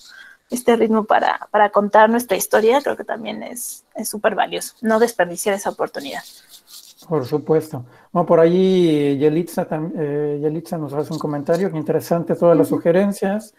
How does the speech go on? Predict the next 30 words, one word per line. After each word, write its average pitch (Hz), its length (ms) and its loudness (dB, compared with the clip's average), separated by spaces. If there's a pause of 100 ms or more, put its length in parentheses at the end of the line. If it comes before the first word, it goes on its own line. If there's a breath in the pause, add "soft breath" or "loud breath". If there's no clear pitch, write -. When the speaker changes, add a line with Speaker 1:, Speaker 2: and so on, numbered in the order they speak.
(400 loud breath)
Speaker 2:
Eh, 156 360 4
Julitza 156 440 0
también, 156 360 0
Julitza 170 360 -2
también 160 280 -2
nos, 147 200 -2
nos 151 160 -6
comenta 160 360 -2
que 151 120 -2
excelente 143 460 0
tu 143 100 0
presentación. 147 640 -2 (360 soft breath)
Muchísimas 151 520 2
Speaker 1:
Gracias. 160 300 4 (100)
Speaker 2:
gracias. 151 140 -2
Tania 160 300 2
de 156 80 4
igual 156 180 4
manera 156 360 2
nos, 147 340 -8 (360)
nos 165 120 -2
dice 160 180 0
que 160 140 2
fue 156 500 6
súper 160 320 0
la 156 80 2
exposición, 156 560 -4
que 185 100 -8
muchísimas 156 540 -6
gracias. 170 480 0